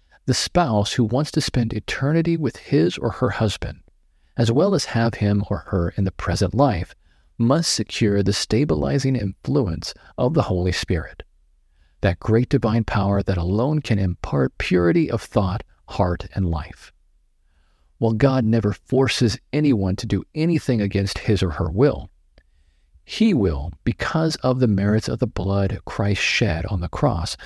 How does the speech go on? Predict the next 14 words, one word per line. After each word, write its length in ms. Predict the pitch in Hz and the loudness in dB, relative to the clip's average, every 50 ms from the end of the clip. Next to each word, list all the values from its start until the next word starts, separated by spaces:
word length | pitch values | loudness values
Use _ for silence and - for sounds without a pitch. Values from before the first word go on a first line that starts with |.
| - - | -10 -4
do 120 | - 147 151 - | -2 -2 0 0
everything 400 | 160 165 185 175 - 170 139 - | 0 0 0 0 0 0 -2 -2
possible 440 | - - 131 123 - - 127 120 | 0 0 2 2 2 2 0 0
to 100 | - - | -2 -2
protect 640 | - 101 - - - - 185 175 - - - - - _ _ _ _ - - - _ - | -4 -4 -4 -2 0 0 0 0 -2 -6 -12 -16 -16 _ _ _ _ -20 -20 -10 _ 0
and 180 | 107 82 80 | 2 4 4
lead 320 | 82 95 131 147 156 170 139 | 2 2 2 2 4 4 2
a 120 | 117 120 | 2 0
person 440 | - - 98 95 - - - 95 98 | 0 -2 -2 0 0 0 0 0 0
towards 300 | - - - 85 80 - | 0 -2 -2 -2 -2 -2
salvation. 600 | - - 101 78 71 - 73 73 - - - - - _ _ _ _ _ _ _ _ _ _ _ _ _ _ _ - - - | -2 0 0 0 -2 -4 -4 -6 -6 -6 -8 -10 -14 _ _ _ _ _ _ _ _ _ _ _ _ _ _ _ -20 -20 -14
Christ 400 | - - - 143 151 143 - - | -6 -2 0 2 2 2 0 -2
tells 320 | - 127 117 110 104 98 - | 0 0 2 2 2 2 2
us 200 | 104 98 - | 2 2 0